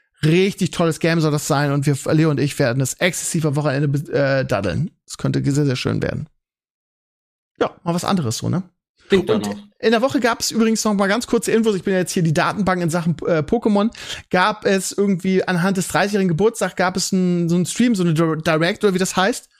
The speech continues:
Speaker 1: Und, ähm, da wurden für die zehnte Season, äh, für die zehnte Generation die Starter veröffentlicht.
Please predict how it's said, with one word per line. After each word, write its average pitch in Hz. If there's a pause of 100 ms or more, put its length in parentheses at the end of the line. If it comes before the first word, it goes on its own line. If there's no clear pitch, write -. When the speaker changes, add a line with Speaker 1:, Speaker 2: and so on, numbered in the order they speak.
(400)
Speaker 1:
Und, 214
ähm, 196
da 196
wurden 214
für -
die 190
zehnte 294
Season, 180
äh, 196
für 208
die 170
zehnte 262
Generation 214
die 190
Starter 240
veröffentlicht. 180